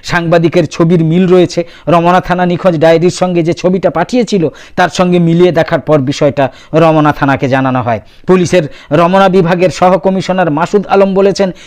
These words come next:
"মেঘনা নদীতে একটা দেহ পাওয়া গিয়েছে, আমরা মোটামুটি কনফার্ম হয়েছি। গত বৃহস্পতিবার রাতে বিভুরঞ্জন সরকারের নিখোঁজের ঘটনায় রাজধানীর রমনা থানায় একটা সাধারণ ডায়েরি করেন ছেলে, আহ, ঋত সরকার।"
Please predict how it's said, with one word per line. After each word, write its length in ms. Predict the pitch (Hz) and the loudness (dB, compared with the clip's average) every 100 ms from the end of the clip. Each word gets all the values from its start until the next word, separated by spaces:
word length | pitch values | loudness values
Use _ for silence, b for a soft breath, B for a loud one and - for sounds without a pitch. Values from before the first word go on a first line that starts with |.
| B | B
"মেঘনা 340 | 175 196 190 | 0 2 2
নদীতে 380 | 202 202 196 202 190 | 2 2 2 0 0
একটা 260 | 185 - | -2 0
দেহ 280 | 170 175 196 | 0 2 2
পাওয়া 240 | 208 202 | 2 2
গিয়েছে, 440 | 196 196 202 190 214 b b - | 2 2 0 0 -4 b b -4
আমরা 280 | 170 190 | 0 2
মোটামুটি 420 | 190 175 196 185 170 | 0 0 0 0 0
কনফার্ম 480 | 185 160 - 214 | 0 0 0 0
হয়েছি। 320 | 196 214 - 214 B - | 2 0 0 -6 B -2
গত 160 | 185 190 | 0 2
বৃহস্পতিবার 760 | 170 180 208 - 196 196 185 | 2 2 2 0 0 2 2
রাতে 280 | 160 - 190 B B - | 0 0 0 B B 0
বিভুরঞ্জন 540 | 202 226 220 202 202 | 2 4 2 2 0
সরকারের 500 | 165 180 165 185 180 | 0 -2 0 0 2
নিখোঁজের 460 | 165 190 208 196 160 | 0 -2 -2 0 0
ঘটনায় 400 | 165 165 165 147 B B | 0 0 -2 -2 B B
রাজধানীর 600 | - 160 196 170 185 185 147 B | -2 0 0 0 0 0 -2 B
রমনা 400 | 151 175 185 220 | 0 2 2 0
থানায় 300 | 226 208 196 190 b - | 0 0 -2 -2 b -6
একটা 220 | 170 185 | -2 -2
সাধারণ 460 | - 190 202 208 | -2 -2 0 2
ডায়েরি 300 | 175 165 190 | 2 2 2
করেন 300 | 196 190 180 | 2 2 0
ছেলে, 320 | 165 - 156 156 B B | -2 0 2 2 B B
আহ, 120 | 151 | 0
ঋত 240 | 160 196 180 | 2 2 2
সরকার।" 460 | 151 143 113 117 | -2 -2 -4 -6